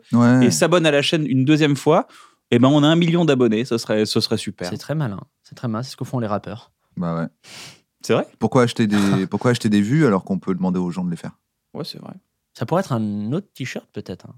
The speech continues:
Speaker 2: Allez.
Speaker 3: Pourquoi acheter des vues
Speaker 2: J'ai
Speaker 3: quand
Speaker 2: deux comptes pour m'abonner à un bon moment. C'est un t-shirt aussi qu'on
Speaker 3: Mm.
Speaker 2: fera gagner dans les commentaires. Si
Speaker 1: En
Speaker 2: vous,
Speaker 1: plus, il y a des
Speaker 2: si
Speaker 1: gens, des fois, ils disent, « Putain, j'avais déjà liké, j'avais envie de reliker tellement
Speaker 2: Bah,
Speaker 1: c'était bien. »
Speaker 2: reliker,
Speaker 1: Bah, fais
Speaker 2: les
Speaker 1: un
Speaker 2: gars.
Speaker 1: autre compte et relike.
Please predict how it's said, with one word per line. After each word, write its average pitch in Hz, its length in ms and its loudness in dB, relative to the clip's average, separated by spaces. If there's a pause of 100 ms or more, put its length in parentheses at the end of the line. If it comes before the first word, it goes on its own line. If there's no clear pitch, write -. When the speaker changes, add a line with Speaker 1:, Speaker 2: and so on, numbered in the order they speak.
(120)
Speaker 2:
Allez. 85 160 -12
Speaker 3:
Pourquoi 110 120 -6
acheter 104 220 -12
des 101 120 -12
vues 101 180 -14
Speaker 2:
J'ai 104 180 0
Speaker 3:
quand 113 80 -2
Speaker 2:
deux 160 140 2
comptes 160 480 -6
pour 117 120 -6
m'abonner 113 420 0
à 113 80 -4
un 104 100 -4
bon 104 140 -4
moment. 104 240 -6
C'est 110 140 -14
un 95 60 -12
t-shirt - 340 -16
aussi - 300 -14
qu'on 98 120 -8
Speaker 3:
Mm. - 40 -14
Speaker 2:
fera - 340 -14 (560)
gagner 110 220 0
dans 120 60 0
les 107 100 0
commentaires. 98 420 -6
Si 107 120 -2
Speaker 1:
En 107 40 -4
Speaker 2:
vous, 107 60 0
Speaker 1:
plus, 110 160 2
il - 20 -4
y - 40 2
a - 20 4
des 120 60 2
Speaker 2:
si - 60 4
Speaker 1:
gens, 185 120 4
des 147 100 4
fois, 139 180 0
ils 123 40 2
disent, « 110 160 -6
Putain, 165 240 -4
j'avais 107 180 -6
déjà 123 260 -4
liké, 135 260 -4
j'avais 151 180 -6
envie 190 140 -6
de 104 80 -4
reliker 160 580 -2
tellement 107 200 -2
Speaker 2:
Bah, 98 100 -2
Speaker 1:
c'était 95 120 0
bien. » 98 100 2
Speaker 2:
reliker, 160 180 6
Speaker 1:
Bah, 123 80 0
fais 123 80 2
Speaker 2:
les 127 60 2
Speaker 1:
un 120 40 4
Speaker 2:
gars. 117 100 2
Speaker 1:
autre - 80 -8
compte 123 220 -4
et 107 60 -2
relike. 95 480 -6